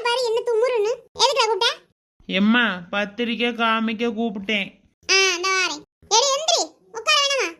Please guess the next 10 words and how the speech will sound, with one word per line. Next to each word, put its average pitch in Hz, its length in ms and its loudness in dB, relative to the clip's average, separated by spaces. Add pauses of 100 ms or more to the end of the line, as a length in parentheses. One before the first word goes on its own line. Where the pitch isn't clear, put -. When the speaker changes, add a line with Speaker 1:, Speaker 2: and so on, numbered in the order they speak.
(180)
Speaker 1:
ஜம்முன்னு 587 300 -4
உட்கார்ந்திருக்க. 494 340 -2 (400)
ஆ, 330 80 0 (600)
வந்து 370 260 -2
உட்காருங்க. 339 460 -4 (460)
என்ன, 440 180 2 (160)
ஃபர்ஸ்ட் 427 240 -2
மார்க் 440 260 0
வாங்கிட்டோம்னு 415 460 0
தும்முறோ? 480 300 2